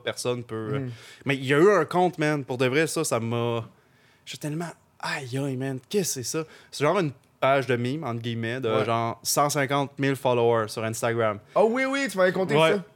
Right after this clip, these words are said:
Speaker 1: Puis tous ces followers, plus que le trois quarts, c'est des faux comptes, genre de d'autres pays, là. Tu sais, c'est vraiment, c'est, c'est weird, là. Puis là, il
Speaker 2: Mhm.
Speaker 1: m'écrit, puis il me dit, « Hey, on se fait-tu un, euh, mention contre mention, tu sais, dans nos stories pour se faire de la pub ? »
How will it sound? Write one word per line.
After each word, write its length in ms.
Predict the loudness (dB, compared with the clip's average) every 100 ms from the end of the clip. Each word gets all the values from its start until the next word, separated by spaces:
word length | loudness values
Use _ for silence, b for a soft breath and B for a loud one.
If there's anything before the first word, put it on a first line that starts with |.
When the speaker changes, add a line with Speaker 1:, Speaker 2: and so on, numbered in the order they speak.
| -16
Speaker 1:
Puis 220 | -6 -6 0
tous 140 | 4 4
ces 100 | 4
followers, 440 | 6 6 8 6
plus 160 | 4 2
que 120 | 2
le 40 | 0
trois 240 | 2 2
quarts, 180 | 4 2
c'est 100 | 0
des 80 | -2
faux 240 | 0 -2
comptes, 300 | 0 -2 -2
genre 200 | -2 -2
de 100 | -2
d'autres 260 | -2 -4 -4
pays, 300 | -6 -6 -6
là. 240 | -4 -2 -2
Tu 60 |
sais, 80 | -4
c'est 140 | -8 -4
vraiment, 300 | -2 0 -2
c'est, 180 | -4 -6
c'est 160 | -2 0
weird, 380 | 2 4 2
là. 120 | 0 -8 B B B
Puis 80 | 2
là, 60 |
il 40 | 4
Speaker 2:
Mhm. 60 |
Speaker 1:
m'écrit, 400 | 4 2 0 -2
puis 80 | 0
il 40 | 0
me 40 |
dit, « 100 | 2
Hey, 140 | 4 4
on 80 |
se 80 | 2
fait-tu 340 | 0 -2 0 2
un, 260 | 2 2 -2 -10 -20 _ -6
euh, 680 | 0 2 2 0 -2 -2 -2
mention 480 | 0 0 -2 -4
contre 260 | -4 -4 -2
mention, 460 | -2 -2 -4 -6 -4
tu 60 |
sais, 80 | -4
dans 120 | -4
nos 100 | -4
stories 360 | -6 -2 -2 -4
pour 100 | -8
se 40 | -2
faire 140 | -2
de 40 |
la 120 | 0 -2
pub ? » 280 | -2 -4